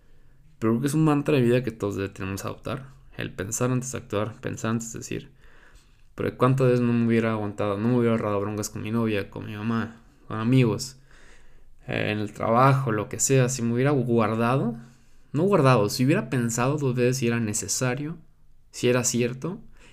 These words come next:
y si era nomás estar hablan-, es-, era estar hablando desde el enojo, desde el coraje, desde la tristeza, los celos. Entonces creo que tenemos como seres humanos una herramienta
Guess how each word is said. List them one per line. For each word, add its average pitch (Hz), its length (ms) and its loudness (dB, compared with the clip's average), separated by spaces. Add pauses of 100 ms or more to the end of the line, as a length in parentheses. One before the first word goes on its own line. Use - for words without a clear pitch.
y 110 100 -2
si 123 120 4
era 135 140 6
nomás 113 300 4
estar 113 180 0
hablan-, 113 240 0
es-, - 180 -10
era 123 180 2
estar 131 220 0
hablando 113 220 2
desde 101 180 0
el 92 60 -6
enojo, 104 380 -6
desde 98 140 -10
el 98 60 -12
coraje, 113 500 -8 (200)
desde 101 340 -12
la 98 100 -12
tristeza, - 800 -6 (120)
los 101 180 -10
celos. - 500 -8 (1800)
Entonces - 180 -10
creo 156 100 -4
que - 80 -6
tenemos 135 360 2
como 117 220 -2
seres 127 260 0
humanos 110 360 -2
una 117 140 2
herramienta 107 680 -4